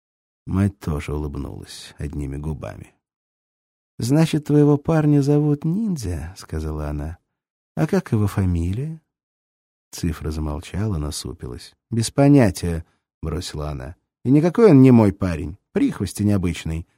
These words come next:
сопляк». «Этот сопляк может спалить нас, как мух в спичечной коробке. Зачем ты ему разрешила взять ружье?»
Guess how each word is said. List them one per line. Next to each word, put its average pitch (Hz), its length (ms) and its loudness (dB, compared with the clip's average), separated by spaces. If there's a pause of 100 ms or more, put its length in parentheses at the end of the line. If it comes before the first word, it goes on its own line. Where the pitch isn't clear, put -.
(160)
сопляк». - 640 -4 (1600)
«Этот 139 320 4
сопляк 151 520 2
может 127 300 4
спалить 143 460 0
нас, 117 240 4
как 127 240 -2
мух 143 340 4
в - 40 -12
спичечной 95 540 -4
коробке. 95 600 -4 (360)
Зачем 160 380 6
ты 143 100 8
ему 131 160 8
разрешила 123 600 6
взять 117 300 4
ружье?» 117 500 2